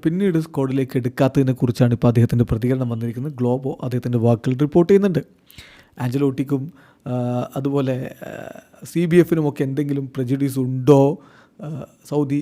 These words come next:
ലീഗിനോട് എന്നതാണ് അദ്ദേഹത്തിൻ്റെ മെയിനായിട്ടുള്ള ചോദ്യം. ആ വാക്കുകളിലേക്ക് പോകാം. ഞാൻ വിചാരിക്കുന്നത്, ആ, ആഞ്ചലോട്ടിയുടെ ഈ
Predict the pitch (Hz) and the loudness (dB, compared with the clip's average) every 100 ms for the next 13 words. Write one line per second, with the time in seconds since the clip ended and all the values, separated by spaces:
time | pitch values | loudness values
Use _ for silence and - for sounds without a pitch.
0 | 233 127 127 135 135 131 135 139 131 127 | -4 -6 -4 -4 -2 -4 -4 -6 -6 -6
1 | 123 131 131 127 120 123 131 123 131 117 | -4 -6 -6 -8 -4 -4 -2 -2 -4 -6
2 | 127 123 120 - 123 123 135 139 127 123 | -6 -6 -10 -8 -6 -6 -2 -2 -2 -2
3 | 123 208 - _ _ - _ _ _ - | -2 -2 -6 _ _ -20 _ _ _ -2
4 | 165 202 202 208 202 190 143 131 - - | 2 6 6 6 4 2 2 2 -2 -12
5 | - - - - - 156 143 175 226 226 | -20 -12 -10 -10 -8 2 8 10 10 10
6 | 208 196 202 | 6 4 2